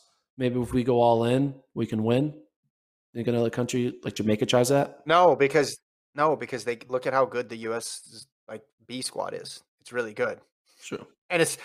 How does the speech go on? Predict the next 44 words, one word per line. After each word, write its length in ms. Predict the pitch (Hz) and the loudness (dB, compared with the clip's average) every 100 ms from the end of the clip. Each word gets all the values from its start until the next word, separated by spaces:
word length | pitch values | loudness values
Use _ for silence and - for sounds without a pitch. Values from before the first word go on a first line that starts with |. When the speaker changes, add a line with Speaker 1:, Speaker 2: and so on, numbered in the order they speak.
| - | -10
Speaker 2:
especially 360 | - - 208 180 | -6 2 2 2
'cause 200 | - 143 | -4 -6
you 60 | 160 | 4
gotta 200 | 160 156 | 6 8
go 320 | 143 135 135 _ _ - | 6 6 2 _ _ -8
two 160 | 156 | -2
men, 360 | 139 139 131 117 | 0 2 0 -6
two 160 | - 120 | -10 -6
women. 360 | 120 117 107 | -6 -6 -8
I 100 | 98 110 | -10 -8
think 180 | 123 | -8
it's 140 | 117 - | -10 -10
gonna 200 | 117 107 | -8 -8
be, 320 | 101 82 110 _ _ _ | -10 -12 -16 _ _ _
it's 100 | - | -16
gonna 100 | - | -10
be 20 | |
t-, 80 | - | 0
I 120 | 175 | 4
mean, 80 | 202 | 4
J-, 200 | 175 233 175 | 4 4 4
Jamaica 420 | 180 185 202 214 | 4 6 6 8
would 140 | 170 | 6
be, 360 | 143 151 147 135 _ _ _ | 6 4 2 -2 _ _ _
Jamaica 320 | - 151 151 | -2 0 2
would 100 | 135 | 0
be 100 | 120 | -2
the 80 | 117 | -6
one. 300 | 82 98 120 _ _ - _ | -8 -12 -14 _ _ -20 _
Um, 420 | 113 101 98 95 95 _ _ _ | -8 -8 -8 -12 -20 _ _ _
Speaker 1:
Yeah. 140 | 135 - - _ _ _ _ _ _ | -18 -18 -20 _ _ _ _ _ _
Speaker 2:
that 100 | 117 | -18
could, 220 | - 107 107 _ _ 139 | -10 -10 -10 _ _ _
that 160 | 120 | -8
could 220 | - 107 - _ _ | -6 -8 -10 _ _
factor 340 | 127 120 117 | -2 0 -2
in 100 | 120 | -2
there 160 | 127 131 | 0 -2
'cause 300 | 131 113 107 | -2 -6 -6
their, 280 | - 113 - - | -6 -4 -6 -8
their 120 | 113 | -6
women's 300 | 104 123 135 | -4 -6 -10
squad 340 | - 139 139 | -2 0 0
is, 220 | 131 131 | -4 -12